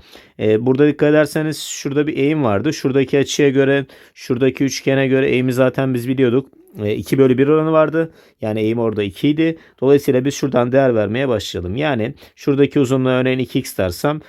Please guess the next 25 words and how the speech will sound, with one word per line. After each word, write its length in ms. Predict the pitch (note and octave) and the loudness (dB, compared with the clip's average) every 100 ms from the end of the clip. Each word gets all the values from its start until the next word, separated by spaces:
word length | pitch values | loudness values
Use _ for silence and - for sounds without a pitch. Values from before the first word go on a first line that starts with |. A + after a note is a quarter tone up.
| _ | _
şu 160 | - D3+ | -4 2
uzunluğumuz 500 | C#3 A2+ G2 F2+ G2+ | 4 2 0 -2 -4
x 320 | C3 C3 - | -6 -6 -2
olur. 240 | D3+ D#3 D3 - _ - | 0 0 -6 -16 _ -4
E, 100 | A2 | 0
buradaki 340 | A#2+ C3+ D3+ | 2 2 2
temel 360 | C#3+ C3 C3+ C3+ | 2 2 2 2
benzerliğe 580 | C3+ B2+ C3+ C3 C#3 | 0 0 0 2 0
göre 240 | C3 C3+ C3+ | 2 0 0
iki 180 | B2 C#3 | -2 0
bölü 160 | C3+ | 2
beş 220 | C3+ B2+ | 2 0
oranı 360 | C3+ C3 C3 B2+ - | 0 0 -2 -6 -2
olacağına 640 | B2 A#2+ B2 B2+ C3 C3+ | 0 2 2 0 0 0
göre 380 | A#2 F#2 G#2 E3+ - - _ | -2 -2 -2 -4 -8 -20 _
şuradaki 420 | - D3 C#3+ C#3+ | -6 0 0 2
uzunluğumuz 460 | B2 A#2+ G#2 F#2+ G2 | 0 2 0 -2 0
gördüğünüz 460 | C#3 B2+ G#2 F#2+ | 2 2 0 -4
gibi 140 | F2+ G2+ | -6 -4
beş 220 | B2+ - | -4 -6
x 180 | C3+ A2+ | -8 -4
olmuş 260 | A2 C3+ | -4 -4
oldu. 220 | A2 F2 F2 | -4 -4 -6
Şu 160 | - | -6
k'ları 540 | - C#3+ C#3+ D3 D3+ | 0 2 2 0 -2